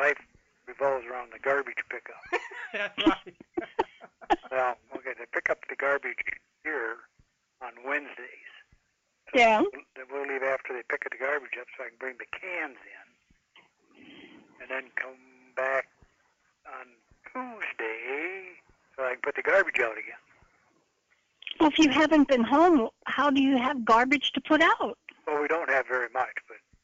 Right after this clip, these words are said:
Speaker 1: they only pick the recyclables up every other week.
Speaker 3: Ah, got it. Okay.
Speaker 1: Yeah.
Speaker 3: All right. I understand now.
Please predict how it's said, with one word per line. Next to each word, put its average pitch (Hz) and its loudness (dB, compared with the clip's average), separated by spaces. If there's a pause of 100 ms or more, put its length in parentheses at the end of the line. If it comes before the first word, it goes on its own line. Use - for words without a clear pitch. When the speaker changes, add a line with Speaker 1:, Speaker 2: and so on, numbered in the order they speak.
(320)
Speaker 1:
they 143 -2
only 160 -4 (100)
pick 160 -6
the 143 -10
recyclables 131 -4 (260)
up 131 -6 (220)
every 165 -6 (140)
other 139 -8 (120)
week. - -20 (440)
Speaker 3:
Ah, 220 6
got 196 2
it. 185 -2 (120)
Okay. 202 0 (800)
Speaker 1:
Yeah. 262 -4
Speaker 3:
All 190 4
right. 190 -4 (160)
I 208 2
understand 202 -2
now. - -6